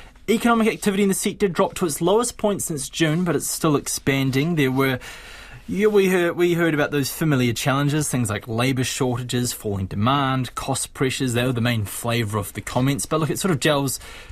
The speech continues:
interestingly, well with a survey we got from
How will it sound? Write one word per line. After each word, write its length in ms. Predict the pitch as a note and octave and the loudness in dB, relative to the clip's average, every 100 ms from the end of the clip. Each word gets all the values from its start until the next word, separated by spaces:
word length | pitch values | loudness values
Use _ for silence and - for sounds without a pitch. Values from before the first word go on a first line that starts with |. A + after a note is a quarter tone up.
| - | -4
interestingly, 720 | F#3 G3 E3 - E3 D3+ D3+ | 0 2 0 0 0 2 2
well 480 | C#3 A2 G#2+ C#3 C#3+ | 0 -2 0 2 2
with 180 | C3+ B2 | 2 0
a 40 | |
survey 400 | A#2+ - C3+ B2+ | -2 0 2 2
we 120 | A#2 A#2 | 0 0
got 140 | B2+ | -2
from 520 | - A#2+ A2 G#2 G#2 | -2 0 0 0 -2